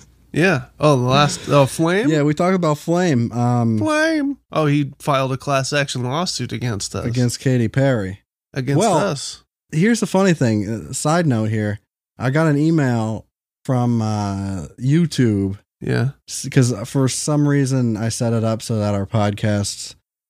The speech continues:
Speaker 2: go up on, every episode goes up on YouTube.
Speaker 1: Yeah.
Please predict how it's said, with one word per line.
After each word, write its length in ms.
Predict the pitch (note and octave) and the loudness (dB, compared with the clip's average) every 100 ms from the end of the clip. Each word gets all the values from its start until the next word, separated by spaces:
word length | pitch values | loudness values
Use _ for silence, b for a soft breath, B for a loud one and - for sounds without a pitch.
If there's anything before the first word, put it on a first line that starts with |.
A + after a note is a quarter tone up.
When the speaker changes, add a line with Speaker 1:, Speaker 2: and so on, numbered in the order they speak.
| - | -4
Speaker 2:
go 240 | A2 G#2+ | 0 2
up 200 | G#2 G#2 | 2 0
on, 380 | G#2+ G2 F#2+ F#2+ - - | -2 -2 -2 -4 -8 -6
every 180 | A2 A2 | 0 0
episode 360 | A2 A2+ A2+ | 0 0 0
goes 140 | A2 G#2+ | 0 0
up 120 | G#2 | 0
on 140 | G2 | -2
YouTube. 580 | G2+ A#2 A#2 C3 C3 B2+ | 0 -2 0 0 0 0
Speaker 1:
Yeah. 280 | C#3+ C#3+ | -2 -2